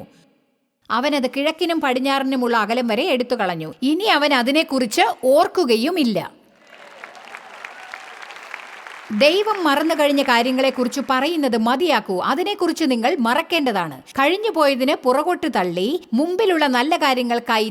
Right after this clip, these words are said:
തള്ളി മുന്നേറുവിൻ. "ഞാൻ എന്താണ് ചെയ്തതെന്ന് നിങ്ങൾക്കറിയില്ല, ജോയ്സ്." ശരി, നിങ്ങൾ ചെയ്തത് മറ്റാരും ചെയ്യാത്ത ഏറ്റവും മോശമായതല്ല. പാപത്തിന് ചെറുത്, ഇടത്തരം, വലുത് എന്നൊന്നുമില്ലെന്ന് തോന്നുന്നു. പാപം പാപമാണ്.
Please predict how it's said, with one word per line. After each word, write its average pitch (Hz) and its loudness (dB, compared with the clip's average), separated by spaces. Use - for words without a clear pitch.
തള്ളി 254 0
മുന്നേറുവിൻ. 208 -2
"ഞാൻ 240 0
എന്താണ് 339 0
ചെയ്തതെന്ന് 302 -2
നിങ്ങൾക്കറിയില്ല, 254 0
ജോയ്സ്." 180 -4
ശരി, 208 0
നിങ്ങൾ 262 0
ചെയ്തത് 262 0
മറ്റാരും 277 -2
ചെയ്യാത്ത 208 0
ഏറ്റവും 269 -2
മോശമായതല്ല. 240 -2
പാപത്തിന് 311 0
ചെറുത്, 247 0
ഇടത്തരം, 220 -2
വലുത് 190 0
എന്നൊന്നുമില്ലെന്ന് 175 -4
തോന്നുന്നു. 139 -12
പാപം 240 0
പാപമാണ്. 160 -6